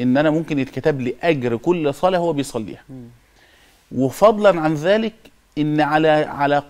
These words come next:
Speaker 1: قدر استطاعتي أو على قدر بنائي، ربنا سبحانه وتعالى بيهيئ لي ويعد لي بيتا في الجنة، كما قال صلى الله عليه وسلم: "من بنى لله مسجدا". وأنا عايز أقف عند كلمة لله،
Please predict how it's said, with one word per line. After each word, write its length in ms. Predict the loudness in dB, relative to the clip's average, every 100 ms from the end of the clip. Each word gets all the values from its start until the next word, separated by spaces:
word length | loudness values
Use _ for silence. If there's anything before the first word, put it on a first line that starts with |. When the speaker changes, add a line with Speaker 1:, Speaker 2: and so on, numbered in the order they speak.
| 0
Speaker 1:
قدر 540 | 2 2 -2 -6 -8 -8
استطاعتي 680 | -10 -8 -6 -2 -2 0 -2
أو 120 | 0
على 160 | 0 -2
قدر 460 | 0 -2 0 -2
بنائي، 520 | 0 0 0 -2 -4
ربنا 420 | -2 -2 -4 -4 -6
سبحانه 320 | -6 -4 -4
وتعالى 380 | -4 -2 -2 -2 -8 -20 -12
بيهيئ 720 | -2 0 2 0 -2 -2 -4 -2
لي 200 | -2 -2
ويعد 640 | 0 -2 -2 -6 -6 -4
لي 360 | -4 -2 0 0
بيتا 420 | 0 -2 -2 -6
في 120 | -4
الجنة، 400 | -8 -8 -12 -14 -18 _ _ _ _
كما 200 | -4 -2
قال 340 | -2 -2 -2 -4
صلى 240 | -6 -4
الله 120 | -2
عليه 100 | -2
وسلم: 380 | -4 -4 -2 -2
"من 280 | 0 -2 0
بنى 380 | 2 2 0 -4 _ _ _ -6
لله 640 | 0 2 4 2 2 0
مسجدا". 600 | -2 -4 -6 -6 -6 -8 -14 _ _ -20 -16 -6
وأنا 160 | -2
عايز 220 | 0 2
أقف 220 | 2 0 0
عند 240 | -2 -2
كلمة 480 | -4 -4 -2 -2 -4 -4
لله، 540 | -2 0 0 -2 -4